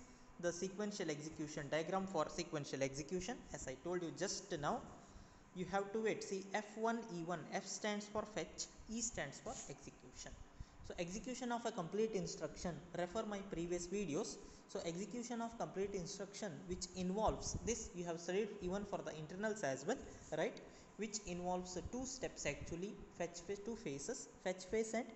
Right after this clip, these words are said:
execution phase. So F one and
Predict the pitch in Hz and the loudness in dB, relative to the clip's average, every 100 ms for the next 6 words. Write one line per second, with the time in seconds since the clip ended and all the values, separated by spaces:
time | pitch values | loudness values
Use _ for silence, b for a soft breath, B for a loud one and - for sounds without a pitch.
0 | - 151 143 139 143 - 135 135 135 135 | -6 -4 -4 -4 -6 -4 -6 -6 -8 -6
1 | - - - B B - 214 - B B | -8 -4 -6 B B -4 -4 -4 B B
2 | B B B B B - - - - 185 | B B B B B -12 -16 -16 -2 0
3 | - - 240 277 175 170 185 | 0 2 4 4 -2 0 0